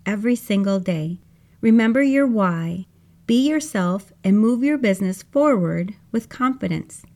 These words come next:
These qualities will help you believe in your business and will help you achieve the success you're striving for.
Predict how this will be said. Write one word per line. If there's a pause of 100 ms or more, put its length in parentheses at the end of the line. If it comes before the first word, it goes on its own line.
(600)
These
qualities
will
help
you
believe
in
your
business (180)
and
will
help
you
achieve
the
success
you're
striving
for.